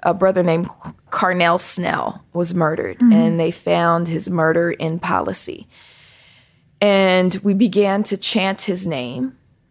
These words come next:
Speaker 1: and I, along with two of my white comrades, white women comrades, who understand that their freedom is bound up with mine,
Speaker 2: Mm.
Speaker 1: right,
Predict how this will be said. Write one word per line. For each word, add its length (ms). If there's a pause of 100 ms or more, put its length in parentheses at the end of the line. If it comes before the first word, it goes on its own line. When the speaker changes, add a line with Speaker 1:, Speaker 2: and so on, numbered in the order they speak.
(240)
Speaker 1:
and 600 (300)
I, 220
along 500
with 180
two 240
of 120
my 160
white 360
comrades, 800
white 240
women 300
comrades, 840 (260)
who 260
understand 680
that 160
their 260
freedom 440
is 120
bound 380
up 160
with 140
mine, 420
Speaker 2:
Mm. 200
Speaker 1:
right, 320